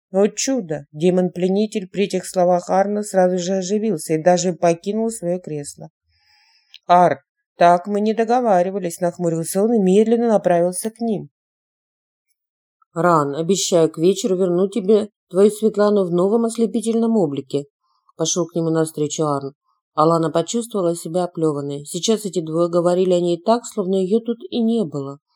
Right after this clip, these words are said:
Да еще и перешли на шепот паразиты. Еще через несколько минут к ней подошел Раан и коротко бросил: «Пойдешь с ним, это приказ».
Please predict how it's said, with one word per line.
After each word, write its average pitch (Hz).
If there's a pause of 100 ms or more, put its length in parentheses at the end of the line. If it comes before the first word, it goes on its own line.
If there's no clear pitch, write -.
(600)
Да 180
еще 180
и 214
перешли 202
на 214
шепот 180
паразиты. 151 (520)
Еще 165
через 170
несколько 165
минут 214
к -
ней 165
подошел 196 (140)
Раан 170
и 156
коротко 214
бросил: 170 (1400)
«Пойдешь 175
с -
ним, 196
это 180
приказ». 196